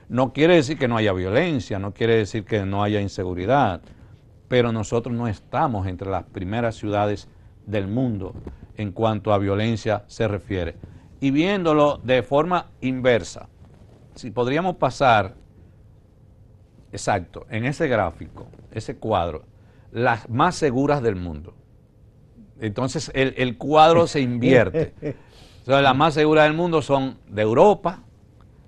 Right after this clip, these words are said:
Speaker 1: del continente asiático y algunas, bueno, de Estados Unidos.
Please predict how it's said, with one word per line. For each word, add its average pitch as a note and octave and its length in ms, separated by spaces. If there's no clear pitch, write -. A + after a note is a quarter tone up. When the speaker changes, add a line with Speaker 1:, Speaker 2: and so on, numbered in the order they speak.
Speaker 1:
del A2+ 200
continente A#2+ 640
asiático E3 920
y D3+ 480
algunas, C#3 920
bueno, B2+ 320
de A2 60
Estados A#2+ 420
Unidos. D#3+ 540